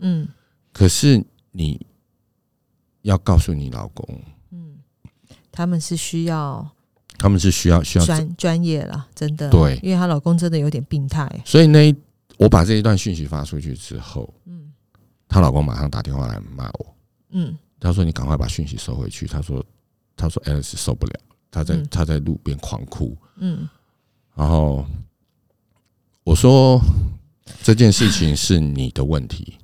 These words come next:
Speaker 1: 嗯。
Speaker 2: 因为其实 Alice 已经在拒绝，拒绝这样子的一个关系走，继续下去。他会答应你这件事情，从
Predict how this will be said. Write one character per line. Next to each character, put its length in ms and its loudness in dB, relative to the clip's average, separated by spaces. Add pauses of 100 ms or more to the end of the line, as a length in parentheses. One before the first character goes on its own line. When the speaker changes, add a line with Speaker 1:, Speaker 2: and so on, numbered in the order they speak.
Speaker 1:
嗯。 360 -4 (920)
Speaker 2:
因 100 6
为 100 8
其 180 4
实 240 4 (840)
Alice 360 4
已 80 -10
经 220 -2
在 140 2
拒 220 -4
绝， 200 -4 (120)
拒 200 -2
绝 200 -2 (960)
这 140 4
样 140 2
子 160 -6
的 160 -6
一 120 -2
个 320 -6
关 220 -4
系 120 -8
走， 180 -10 (160)
继 140 -2
续 140 -2
下 240 -6
去。 160 -12
他 200 2 (260)
会 300 4 (160)
答 240 6
应 160 2
你 220 -6
这 140 -6
件 220 -6
事 220 -6
情， 280 -10
从 220 0